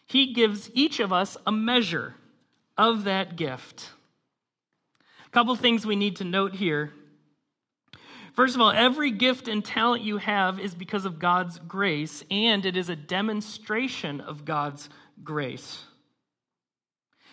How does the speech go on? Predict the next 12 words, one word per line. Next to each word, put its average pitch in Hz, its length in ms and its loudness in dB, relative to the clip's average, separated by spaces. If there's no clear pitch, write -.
You 220 160 4
don't 285 240 4
earn 226 500 4
the 208 80 4
gifts 226 340 2
you 220 120 -2
have. 208 380 2
And 226 200 6
when 269 200 6
you 240 180 2
use 269 460 -2
them, 196 420 0